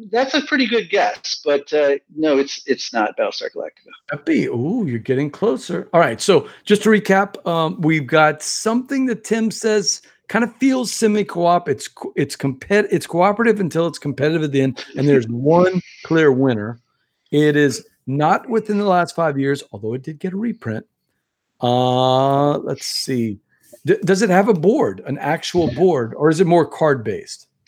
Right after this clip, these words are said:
Speaker 1: No, it, it has a board, and the board is beautiful. I really enjoy the board. Uh, it's a good-sized board. It takes up a, a, a good piece of real estate.
Speaker 2: A good-sized board.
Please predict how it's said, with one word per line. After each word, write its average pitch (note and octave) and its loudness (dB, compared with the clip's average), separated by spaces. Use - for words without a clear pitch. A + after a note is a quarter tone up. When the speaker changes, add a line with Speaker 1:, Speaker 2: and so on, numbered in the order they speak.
Speaker 1:
No, E3 0
it, C#3+ 0
it C#3+ 0
has D#3+ 0
a D3 0
board, D3+ 2
and D3 2
the C3 0
board D#3+ 2
is C#3+ -2
beautiful. C#3 0
I B2 2
really D3 2
enjoy C3+ 0
the C#3+ 2
board. C#3 0
Uh, A#2+ 2
it's D3+ -2
a A#2+ -2
good-sized G3 0
board. C3 0
It G#2+ -4
takes C#3+ -2
up D#3+ -2
a, C3+ 2
a, C#3 -8
a C3 -6
good C#3 -4
piece C#3+ -8
of A#2+ -8
real B2 4
estate. - -4
Speaker 2:
A G2+ -20
good-sized F3 -6
board. C#3 -4